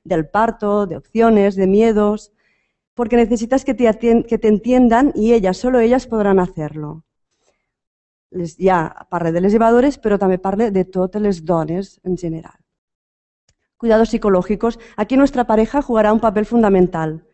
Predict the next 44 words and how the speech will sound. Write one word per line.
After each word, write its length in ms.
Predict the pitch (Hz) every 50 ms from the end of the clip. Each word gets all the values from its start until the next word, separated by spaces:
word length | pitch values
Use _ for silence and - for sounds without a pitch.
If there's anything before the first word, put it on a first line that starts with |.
| _ -
i 60 | 175
és 80 | 175
així, 420 | 185 180 180 - - 180 170 165 - _ - - _ _
"pues 120 | - 233 233
será 180 | - 240 233
el 80 | 233 240
mástil 360 | 233 226 226 226 - 269 254
que 100 | - 254
nos 140 | 226 220 220
sujete 420 | - 214 180 214 196 - 233 254 -
a 100 | - 196
la 100 | 196 190
realidad. 580 | 190 190 180 175 175 175 165 156 151 160 190 _ _ _ _ _ _ _ _ _ -
No 140 | 214 220
puedo 180 | 214 240 240 240
evitar 340 | 233 226 - - 220 226 220
pensar 380 | - 247 233 - - 214 208
en 100 | 220 220
Laura 220 | 208 196 202 196 202
Guzmán 440 | 196 202 202 208 214 214 247 302 285
cuando 240 | - 214 214 208
va 80 | 196 202
a 40 | 196
hablar 180 | 190 214 220
del 160 | 220 220 220 214
conflicto 480 | 214 202 196 196 - 214 208 - 254
de 80 | 233 220
la 120 | 202 185
mujer 360 | 190 190 190 185 - 220 226
y 60 | 247 254
la 100 | 233 214
dificultad 540 | 208 202 214 202 - 196 190 - 196 196 -
para 140 | - 214 214
integrar 480 | 202 202 196 185 180 175 170 160 156 _ _ _ _ _ _
el 120 | - 185 190
yo 80 | 196
externo 560 | 190 - - - - 226 233 226 226 247 247
como 200 | - 202 185 185
ser 160 | 180 - 190 175
social 440 | - - 208 - - 233 226 233
y 40 | 226
el 60 | 214
yo 100 | 196 196
interno". 520 | 185 185 180 - 156 151 147 147 147 160